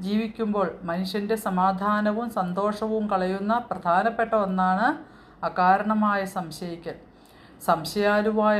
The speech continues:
മനുഷ്യന് ഈ ലോകത്തിലോ വരും ജന്മത്തിലോ സമാധാനപൂർവ്വമായി ജീവിക്കുവാൻ കഴിയുകയില്ല. അതേസമയം അവനെ തന്നെ കണ്ടെത്തുവാനുള്ള ജിജ്ഞാസയെ സംശയമായി തെറ്റിദ്ധരിക്കരുത്. തത്വചിന്തകരുടെ നിർദ്ദേശങ്ങളും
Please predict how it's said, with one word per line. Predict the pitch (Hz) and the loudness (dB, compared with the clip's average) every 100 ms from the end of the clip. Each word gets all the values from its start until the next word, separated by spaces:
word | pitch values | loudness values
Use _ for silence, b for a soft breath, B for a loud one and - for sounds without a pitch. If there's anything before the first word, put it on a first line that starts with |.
| 190 | 0
മനുഷ്യന് | 170 175 202 208 262 285 196 | -4 -6 -2 0 0 -2 -4
ഈ | 226 | -2
ലോകത്തിലോ | 180 170 202 202 208 233 240 | 0 0 -2 -4 -2 0 0
വരും | 175 190 214 | 0 2 2
ജന്മത്തിലോ | 202 190 208 220 247 262 | 2 0 -4 0 0 0
സമാധാനപൂർവ്വമായി | 190 175 180 180 208 220 233 226 220 214 208 180 | -2 0 0 2 2 2 2 2 2 2 0 -2
ജീവിക്കുവാൻ | 170 180 185 202 208 247 320 | -6 -6 -6 -2 0 0 -2
കഴിയുകയില്ല. | 196 170 175 180 175 170 139 - B B B 175 | -6 -6 -4 -6 -6 -8 -10 -10 B B B -4
അതേസമയം | 170 190 208 190 160 156 185 - | 0 0 0 -2 -4 -8 -10 -8
അവനെ | 151 156 175 180 | -6 -4 -4 -4
തന്നെ | 190 185 196 190 | -2 -2 -4 -2
കണ്ടെത്തുവാനുള്ള | 165 156 180 180 185 190 190 190 185 | -4 -2 -4 -2 2 2 0 -4 -4
ജിജ്ഞാസയെ | 180 180 190 196 202 202 214 269 254 | -6 -6 -2 -2 -2 0 0 -2 -4
സംശയമായി | 170 151 - 208 220 220 208 285 - | -4 -4 -4 -2 0 0 0 -4 -8
തെറ്റിദ്ധരിക്കരുത്. | 180 220 190 180 170 170 160 151 - B B B B B - | -6 -4 -2 -2 -4 -6 -6 -6 -10 B B B B B 2
തത്വചിന്തകരുടെ | 220 - 226 226 240 220 233 233 220 196 175 | 2 2 2 2 2 0 2 2 0 -2 -4
നിർദ്ദേശങ്ങളും | 165 190 196 202 214 208 240 | -4 -4 -4 -4 -2 0 0